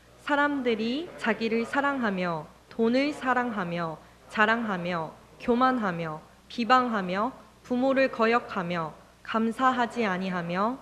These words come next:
거룩하지 아니하며 무정하며 원통함을 풀지 아니하며 모함하며 절제하지 못하며 사나우며 선한 것을 좋아하지 아니하며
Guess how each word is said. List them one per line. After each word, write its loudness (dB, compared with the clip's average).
거룩하지 -2
아니하며 -4
무정하며 0
원통함을 0
풀지 -6
아니하며 -4
모함하며 2
절제하지 0
못하며 -6
사나우며 2
선한 0
것을 -2
좋아하지 0
아니하며 -4